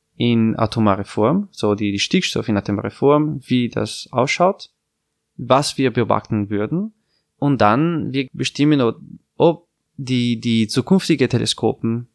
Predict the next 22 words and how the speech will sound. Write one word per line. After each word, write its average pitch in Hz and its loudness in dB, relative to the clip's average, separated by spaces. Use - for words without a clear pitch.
die, 113 -2
äh, 107 0
die - -10
hoffentlich, 123 0
äh, 110 -4
fliegen 120 0
werden 107 2
in, 104 2
äh, 101 0
in 104 -2
zwanzig 131 -2
Jahre, 127 2
das 107 0
beobachten 110 0
können 104 2
oder 98 0
nicht. - -6
Das - -6
heißt, 104 -2
das 113 -2
können 110 4
wir 104 2